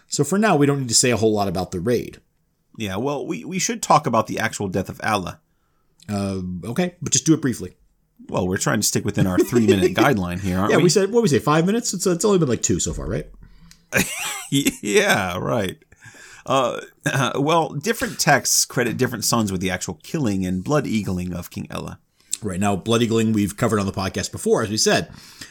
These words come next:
Speaker 1: This is the practice, or at least the literary dramatization of a practice, in which a victim's back was carved open and eventually everted, causing a gruesome death.
Speaker 2: You don't hear the word everted very often, do you?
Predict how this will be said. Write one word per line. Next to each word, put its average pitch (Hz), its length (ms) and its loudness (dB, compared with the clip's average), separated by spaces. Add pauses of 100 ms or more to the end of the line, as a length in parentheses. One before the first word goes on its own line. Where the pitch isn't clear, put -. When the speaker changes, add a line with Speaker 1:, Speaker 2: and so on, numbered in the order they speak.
(160)
Speaker 1:
This 156 160 4
is 156 120 4
the 139 140 6
practice, 202 600 0
or 117 80 0
at - 80 -6
least 117 220 0
the 104 240 0 (380)
literary 113 380 6
dramatization 101 760 2
of 117 80 -2
a 104 40 -2
practice, 107 540 -2 (420)
in 135 100 2
which - 140 4
a 147 80 8
victim's 139 380 2
back 120 320 -2
was 110 100 0
carved 143 400 2
open 110 300 4
and 104 100 4
eventually 101 560 0
everted, 98 680 0 (260)
causing 113 340 0
a 107 40 2
gruesome 95 380 0
death. - 440 -8 (760)
Speaker 2:
You 311 80 -10
don't 285 80 -2
hear 208 180 4
the 156 80 6
word 127 200 6
everted 110 540 2
very 90 260 -2
often, 90 320 -4
do 101 100 -2
you? 92 200 -2